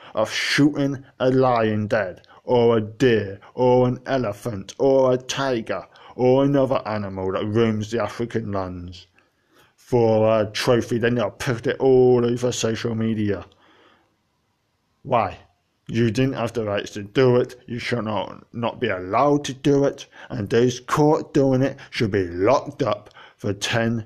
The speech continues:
years minimum. They should be thrown behind bars for ten years minimum. As you know,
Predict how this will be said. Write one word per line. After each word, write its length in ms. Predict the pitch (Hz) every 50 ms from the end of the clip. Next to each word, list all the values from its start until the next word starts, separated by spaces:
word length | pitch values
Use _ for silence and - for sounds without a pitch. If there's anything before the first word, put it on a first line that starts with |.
| - - -
years 520 | 135 110 104 104 101 104 104 101 101 - - - - -
minimum. 840 | 151 113 104 104 107 110 110 107 101 98 92 92 90 85 82 80 82 - - _ _ _ _ _ _ _ _ _ _ - - -
They 120 | - 120
should 160 | 104 - 117 101
be 140 | 104 95
thrown 800 | 90 - - - - - - 110 120 135 151 170 170 160 147 127
behind 520 | 131 110 104 - 101 113 123 135 131 127
bars 680 | 110 113 104 98 95 92 92 90 90 87 - - - - - _ _ _ _ _ - - - _
for 180 | - - 101
ten 580 | 92 - - - - 123 120 123 127 120 113 - - - _ _ -
years 520 | 110 104 104 101 101 101 104 101 104 - - _ _ - _ _
minimum. 840 | 139 113 95 92 92 98 107 107 101 95 90 87 87 85 82 80 82 - _ _ _ _ _ _ _ _ _ _ _ _ _ _ _ _ _ _ _ _ _ _ _ _ _ _ _ _ _ _ _ _ - - _ _ _ _ _ _ _ _ _ _ _ _ _ _ _ _ _ _ _ _ _ - 123
As 140 | 113 101 113
you 100 | 113 110
know, 220 | 123 127 113 90